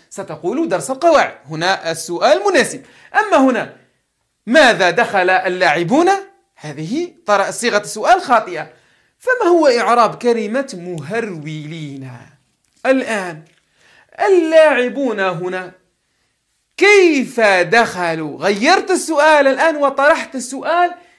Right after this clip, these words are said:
"كيف؟" سأضع كيف هنا. كيف دخل اللاعبون؟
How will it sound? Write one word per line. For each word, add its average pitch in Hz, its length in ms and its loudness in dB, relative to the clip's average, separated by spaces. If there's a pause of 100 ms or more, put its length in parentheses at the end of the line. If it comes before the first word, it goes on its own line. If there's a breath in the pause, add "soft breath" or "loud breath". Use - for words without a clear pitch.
(220 soft breath)
"كيف؟" 226 640 -4
سأضع 254 360 2
كيف 269 320 -6
هنا. 165 180 -14 (320 soft breath)
كيف 381 340 0
دخل 226 420 2
اللاعبون؟ 185 880 -2